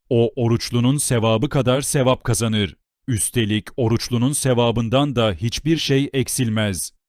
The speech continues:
Dördüncü, teravih namazı kılmak. Teravih, Ramazan ayına özel bir sünnet namazıdır. Cemaatle kılınması daha faziletli olsa da, bireysel olarak da kılınabilir. Hadis,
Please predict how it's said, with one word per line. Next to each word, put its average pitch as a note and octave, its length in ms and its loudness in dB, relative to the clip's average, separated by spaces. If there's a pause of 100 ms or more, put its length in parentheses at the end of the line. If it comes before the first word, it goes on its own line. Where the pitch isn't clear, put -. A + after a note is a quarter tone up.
(280)
Dördüncü, A2+ 680 2
teravih A2 500 0
namazı A#2 420 -2
kılmak. A2 420 -2
Teravih, G#2+ 560 0 (280)
Ramazan G#2+ 460 0
ayına A2+ 480 0
özel C3+ 420 2
bir D3+ 80 0
sünnet C3 440 0
namazıdır. G#2+ 640 -2 (400)
Cemaatle A#2 640 0
kılınması A2+ 800 -2
daha A2 220 0
faziletli A#2 640 -2
olsa A2+ 420 2
da, G2+ 240 0 (240)
bireysel A2+ 520 0
olarak A#2 440 2
da C3+ 120 0
kılınabilir. A#2 760 0 (460)
Hadis, G#2+ 580 -4